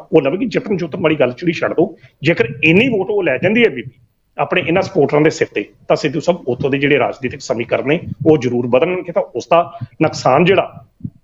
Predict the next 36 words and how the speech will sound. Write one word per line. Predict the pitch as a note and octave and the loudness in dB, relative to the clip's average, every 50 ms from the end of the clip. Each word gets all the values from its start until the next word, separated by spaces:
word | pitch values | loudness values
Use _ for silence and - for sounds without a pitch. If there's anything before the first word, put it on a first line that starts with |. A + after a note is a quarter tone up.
| _ _ _ - | _ _ _ 0
ਉਹ | F#3 G3 | 2 2
ਜਿਹੜੀ | D3+ F3+ F3+ C3+ | 4 2 2 0
ਬੀਬੀ | B2 C3+ C3 C#3+ G#3+ | 0 2 2 2 2
ਨੂੰ | B3 G3+ | 2 2
ਵੋਟ | E3+ E3 E3 | 0 0 0
ਪੈਣੀ | - D#3 D#3 F3 F3 | 2 2 2 4 4
ਆ, | F#3 F#3+ F#3+ - _ _ - | 2 0 -2 -8 _ _ 0
ਉਹ | D#3 F3+ F3+ - | 2 2 2 4
ਆਮ | D3 C3 B2 B2+ | 2 2 4 2
ਆਦਮੀ | C3 C3+ D#3+ G3 | 2 2 0 0
ਪਾਰਟੀ | F#3+ - E3 D#3+ - F#3 | 2 2 2 2 0 -2
ਦੀ | F3+ F3+ | -2 -2
ਵੋਟ | F3+ F3 D#3 D#3 - | 0 2 2 2 2
ਵੀ | F#3+ | 0
ਹੋ | D#3+ E3+ | -2 -2
ਸਕਦੀ | C#3+ - - C3+ C#3+ E3+ E3 | -2 -2 -2 0 2 2 2
ਆ, | F#3 G#3 G3 - - _ _ _ _ | 2 2 0 -4 -14 _ _ _ _
ਕਾਂਗਰਸ | - C#3 C#3 C#3 D3+ D3+ | 0 0 0 0 -4 -2
ਦੀ | - G#3+ | 0 2
ਵੋਟ | F3+ D#3+ D#3 D#3 F3 | 4 4 4 4 4
ਵੀ | F3+ | 0
ਹੋ | C#3+ C#3+ | 0 0
ਸਕਦੀ | C3 - E3 B2 - C#3 D3 | 0 -2 -4 -2 2 4 4
ਆ, | D#3 E3+ - - - - - _ | 4 4 2 -2 -8 -10 -4 _
ਤੇ | - D#3+ | 0 0
ਬੀਜੇਪੀ | C#3 A2 A2 G#2 G#2+ G2+ - A#2+ | 2 0 -4 -6 -6 -6 -8 -8
ਦੀ | G2+ A2+ | -8 -8
ਵੋਟ | G#2+ G#2+ G#2 G#2 - | -8 -8 -10 -8 -8
ਵੀ | - A2 - | -8 -8 -8
ਹੋ | B2+ | -8
ਸਕਦੀ | A2+ - A#2+ A#2+ D#3 | -6 -4 -4 -4 -4
ਹੈ, | F#3 | -2
ਜੋ | F3 E3+ F3 F3 F3 - - - | 0 2 2 2 0 -6 -6 -2
ਹਾਈਪੋਥੀਸਿਸ | E3 E3 D#3+ - F3 D#3 - D3 A2 - - - A#2+ | -2 -2 -2 -2 -4 -4 -2 -4 -4 -4 -4 -6 -6
ਜਿਹੜੀ | A#2 D3+ D3 - - D#2+ | -6 -6 -6 -6 -6 -12
ਹੈ। | - | -18